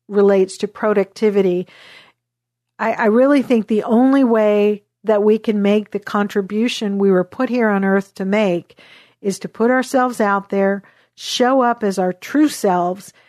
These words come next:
and do what's in our hearts to do. Um, time management, organization, calendars, and to-do lists, and smartphones, and computers, and apps, all those things.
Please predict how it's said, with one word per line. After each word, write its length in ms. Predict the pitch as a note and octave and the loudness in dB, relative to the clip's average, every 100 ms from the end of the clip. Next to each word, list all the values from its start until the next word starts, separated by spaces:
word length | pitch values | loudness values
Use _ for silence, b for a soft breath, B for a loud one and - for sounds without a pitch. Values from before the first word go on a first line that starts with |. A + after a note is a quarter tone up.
| b _ G#3+ | b _ -2
and 220 | G3+ F#3 | -2 2
do 200 | A3+ B3 | 2 4
what's 300 | B3 G#3+ A#3 | 2 0 -2
in 120 | G3+ | 0
our 160 | G3 G3 | 0 -2
hearts 420 | G3+ F#3+ F#3 - | 0 0 -2 -12
to 120 | - | -12
do. 460 | F3+ F3 E3 - - b b b b _ - | -8 -4 -4 -8 -12 b b b b _ -10
Um, 280 | G3 F#3 - _ | -6 -6 -10 _
time 360 | - B3+ C4+ C#4 | -8 -2 0 2
management, 720 | C4 C4 C4+ B3+ B3 B3+ A#3+ | 2 2 2 0 0 0 0
organization, 1080 | - A#3+ B3+ B3+ B3 A#3 A3+ A3+ A#3+ A3+ A3+ | 0 0 2 2 2 4 2 2 -2 -4 -6
calendars, 760 | - A#3+ A#3+ B3 B3 B3 A#3 | -6 -2 0 2 2 2 0
and 140 | F#3+ F#3 | -4 -4
to-do 460 | G3+ F#3+ A#3+ B3+ | -6 -2 0 2
lists, 400 | B3 A#3+ A#3+ - | 2 2 0 -2
and 140 | F3 E3+ | -12 -12
smartphones, 840 | - B3+ C4 B3 - B3+ B3 A#3 | -12 -4 -2 -2 -4 -2 0 0
and 120 | G3+ | -4
computers, 680 | F3 F#3 - C4+ B3 A#3 A3 | -8 -14 -2 2 4 4 2
and 180 | G3+ F#3 | -4 -6
apps, 460 | - A#3 A#3 A3+ - - | -4 -2 -2 -4 -18 -2
all 240 | B3+ C#4+ | 2 2
those 260 | C#4+ C#4+ - | 2 -2 -2
things. 500 | C#4 C4 B3+ B3+ | -2 0 0 -2